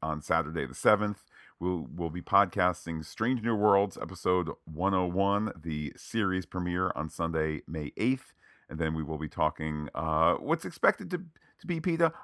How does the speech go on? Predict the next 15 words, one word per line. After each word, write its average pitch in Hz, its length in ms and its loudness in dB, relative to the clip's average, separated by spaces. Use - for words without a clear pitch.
a - 40 8
modest 185 600 10
little 143 300 2
film 135 420 2
that 110 160 0
could 92 460 2
this 92 200 -2
weekend, 85 460 0
Doctor 98 320 -2
Strange 87 320 -2
in 87 80 -2
the 85 40 0
Multiverse 82 360 -4
of 76 80 -12
Madness. 76 460 0